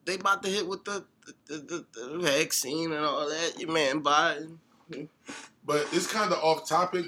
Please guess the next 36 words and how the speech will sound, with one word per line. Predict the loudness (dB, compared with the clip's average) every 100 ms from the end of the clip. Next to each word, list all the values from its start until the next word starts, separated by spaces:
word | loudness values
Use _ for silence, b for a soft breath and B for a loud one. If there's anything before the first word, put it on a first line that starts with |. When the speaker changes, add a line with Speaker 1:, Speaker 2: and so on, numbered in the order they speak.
| 2
Speaker 2:
but, | 2 2 -6 -8
I |
mean, | -6 -4 -4
you | -4
know, | -4 -4
you | -2
know, | 0
I | 0
just | 2
out | 0
of | 2
left | -2
field | -4 -6
anyway, | -6 -8 -10 -8
but | -8 -8 _ _ _ _ _ 4
I | 4
just | 4 -2
feel | 0 2
like | 2
a | 2
lot | 6 6 6
of |
this | 2 0
shit | 0 -2
that's | 0 0
going | 2 0 0
on, | 0 -2 -2 -6 _ _ _ _ _ _ _
like, | -2 -2 -2 -8 _ _ _ -6
should | 0 2 4
have | 2 4
already | 6 8 6 2
been | 2 4 4 2
this | 0 0
way, | 0 2 2 0 -6 _ _ _ -4
personally, | 0 0 0 -6 -6 -8
like, | -8 -12